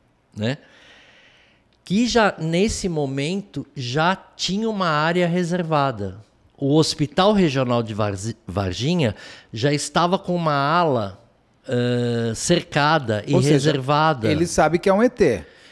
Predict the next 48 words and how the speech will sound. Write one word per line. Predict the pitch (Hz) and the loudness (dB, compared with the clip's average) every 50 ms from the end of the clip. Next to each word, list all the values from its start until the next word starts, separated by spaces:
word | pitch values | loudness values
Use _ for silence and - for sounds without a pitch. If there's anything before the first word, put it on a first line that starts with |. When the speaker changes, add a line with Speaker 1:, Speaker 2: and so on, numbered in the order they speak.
| - _ | -20 _
Speaker 1:
Eles | - 117 113 120 120 | -6 -4 -4 -4 -2
sabem | - - 139 139 139 160 | -2 0 0 0 0 -2
que | 151 | 0
Speaker 2:
Que | - | 0
Speaker 1:
é | 156 | 2
um, | 156 | 2
Speaker 2:
não | 160 165 | 4 4
é | 175 | 4
um | 180 | 4
Speaker 1:
eles, | 180 165 160 | 2 2 4
Speaker 2:
bicho, | 156 156 160 170 180 180 - - - 220 220 | 4 6 8 6 6 4 2 0 0 0 2
que | 220 156 | 2 2
Speaker 1:
eles | 165 170 185 196 | 2 2 2 4
Speaker 2:
não | 180 | 4
é | 175 | 4
um | |
Speaker 1:
já, | 185 185 185 | 4 4 4
Speaker 2:
ser | - 190 | 4 4
Speaker 1:
eles | 185 185 190 | 4 4 4
Speaker 2:
humano. | 185 170 151 135 - - | 4 4 4 4 4 2
Speaker 1:
tão, | 117 113 | 0 0
eles | 135 151 151 160 156 - | -2 -2 -2 -4 -6 -4
receberam | 156 160 151 - - 170 131 120 117 127 139 139 147 156 151 165 165 170 170 165 - - | -6 -6 -4 -4 -6 -6 -6 -6 -2 0 2 2 2 2 2 0 -2 -4 -8 -12 -6 -2
pela | 160 147 139 135 | 0 0 2 0
manhã | 131 131 131 131 131 127 120 120 127 131 135 143 | 0 0 0 0 0 2 2 2 2 2 2 0
aqueles | 143 - 151 143 127 127 120 | 0 0 0 -2 0 -2 -2
dois | 117 143 147 143 | 2 2 2 2
sacos. | - - - 127 107 107 - - - - - - - - - _ _ _ _ _ _ _ _ _ _ _ | 2 0 -2 -2 -2 -4 -6 -12 -14 -12 -12 -10 -12 -12 -14 _ _ _ _ _ _ _ _ _ _ _
Speaker 2:
Não, | - 165 160 | -6 -4 -4
digo, | 160 147 160 139 139 147 | -2 -4 -4 -2 -2 -2
os | 143 139 135 | -2 -2 -4
policiais | - - 147 151 143 - 156 147 143 | -6 -6 -6 -4 -4 -2 -4 -4 -4
que | - | -6
atropelaram, | 147 - 147 139 - 147 139 135 135 | -8 -8 -8 -6 -4 -4 -4 -4 -4
coitadinho, | 127 - 135 127 139 131 117 110 110 101 | -4 -6 -6 -6 -6 -6 -6 -8 -8 -4
que | 98 | -4
Speaker 1:
É, | 160 135 - | -2 -2 -2
Speaker 2:
eu | |
tô | - 127 123 120 | -2 -2 -2 -2
Speaker 1:
ele, | 113 123 | -2 -2
Speaker 2:
arrasado. | 143 - 165 151 143 151 160 - - | 0 0 0 0 0 0 0 -2 -2
Speaker 1:
e-, | 160 | -2
ele, | 160 165 180 202 214 196 - | -2 -2 0 -2 -2 -2 -2
eles | - 151 156 160 175 170 - | -4 -4 -2 -4 -4 -8 -10
puseram, | - - 156 139 120 139 139 139 139 156 170 180 180 175 | -8 -8 -8 -4 -2 0 0 0 0 0 -2 -2 -2 -2
eles | 165 151 151 160 151 147 | -4 -4 -4 -6 -6 -4
não | 147 156 170 180 | -4 -2 -2 -2
vão | 156 156 151 156 165 165 170 165 165 | -2 -2 -2 -2 -2 -4 -4 -6 -6